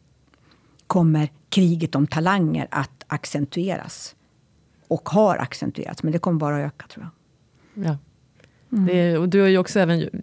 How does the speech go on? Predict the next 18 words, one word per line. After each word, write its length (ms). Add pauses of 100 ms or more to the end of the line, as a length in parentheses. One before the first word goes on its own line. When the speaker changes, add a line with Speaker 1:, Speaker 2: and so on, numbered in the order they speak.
(120)
Speaker 2:
jobbat 420
mycket 220
i 80
norra 300
Sverige. 420
Du 200
har 60
Speaker 1:
Mm. 140
Speaker 2:
jobbat 240
med 120
Luleå 280
tekniska 460
universitet 360
Speaker 1:
Mm. 200
Speaker 2:
och 80
deras 560
omvandling. 640
Speaker 1:
Mm. 320